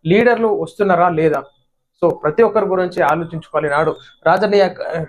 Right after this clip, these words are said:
రాజకీయ నాయకులు గతంలో ఎలక్షన్స్ కాగానే రేషన్ కార్డులు, రేషన్ కార్డులు అన్నారు, అప్పుడు అప్లై చేస్తే అది అయిపోయింది, మధ్యలో ఒకటి వచ్చింది, అది పోయింది, మళ్ళీ ఇప్పుడు మళ్ళీ కొత్తగా రేషన్ కార్డులు అప్లై చేయి.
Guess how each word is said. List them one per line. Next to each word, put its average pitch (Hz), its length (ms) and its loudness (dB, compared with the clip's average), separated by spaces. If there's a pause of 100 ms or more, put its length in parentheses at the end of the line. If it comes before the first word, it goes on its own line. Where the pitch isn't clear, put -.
రాజకీయ 196 320 2
నాయకులు 180 340 -2
గతంలో 226 520 2 (340)
ఎలక్షన్స్ 220 340 2
కాగానే 214 320 2
రేషన్ 190 320 -2
కార్డులు, 190 240 2
రేషన్ 185 300 -4
కార్డులు 190 200 2
అన్నారు, 190 220 2
అప్పుడు 180 280 0
అప్లై 180 220 0
చేస్తే 180 260 0
అది 160 160 2
అయిపోయింది, 180 500 -2 (280)
మధ్యలో 196 260 4
ఒకటి 208 180 -2
వచ్చింది, 202 280 0
అది 175 160 2
పోయింది, 202 240 0
మళ్ళీ 185 220 -2
ఇప్పుడు 190 160 -8
మళ్ళీ 170 180 0
కొత్తగా 175 320 0
రేషన్ 165 260 -2
కార్డులు 170 180 -2
అప్లై 151 220 -6
చేయి. 147 240 -12